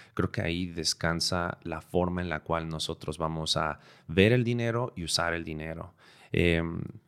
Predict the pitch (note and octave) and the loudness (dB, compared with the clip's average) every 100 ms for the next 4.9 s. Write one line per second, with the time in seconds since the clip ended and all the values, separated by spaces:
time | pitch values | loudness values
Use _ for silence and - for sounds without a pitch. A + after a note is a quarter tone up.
0 | _ _ - - F2 F2 G2+ G#2 G2 G2 | _ _ -4 2 4 4 4 4 4 2
1 | F#2 F#2+ F2 F2 E2+ F2+ F2 F#2 - - | 2 2 2 2 2 2 0 0 -2 -4
2 | - F#2 F2+ F2+ E2+ E2 D#2+ D#2+ E2 E2 | -6 -4 -4 -6 -4 0 2 2 2 2
3 | - E2+ D#2+ D#2+ E2+ E2+ F2 F2 E2+ F2 | 2 0 -2 -2 -2 0 -2 -2 -4 -2
4 | E2 D#2 D#2+ D#2+ E2 - F2 D#2 | -4 -4 -4 -2 -2 0 0 -4